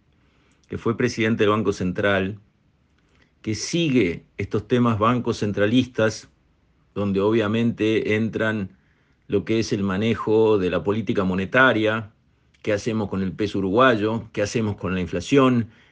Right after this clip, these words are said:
qué hacemos con el dólar. Esos temas están en la órbita del Banco Central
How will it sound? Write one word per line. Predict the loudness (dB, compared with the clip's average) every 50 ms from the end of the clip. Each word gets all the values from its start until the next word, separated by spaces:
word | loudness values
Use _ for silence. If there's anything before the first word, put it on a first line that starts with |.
| _ _
qué | -2 -2
hacemos | -2 0 2 2 2 2 0
con | -2 -2 -2
el | -2 2 4
dólar. | 6 8 8 6 6 4 2 0 -4 -8 _ _ _ _ _ _ _ _ _ _ _
Esos | -6 -6 -4 0 0 0 0 4
temas | 6 6 6 6 6 2 2 0 -2 -10 _ _
están | -8 -8 -4 _ 2 2 4 4
en | 4 4
la | 4 4
órbita | 6 6 4 4 4 2 0 2 0
del | 2 2 2
Banco | 0 0 0 -2 -2
Central | -2 -2 -2 0 0 0 2 2 2 0 -2 -6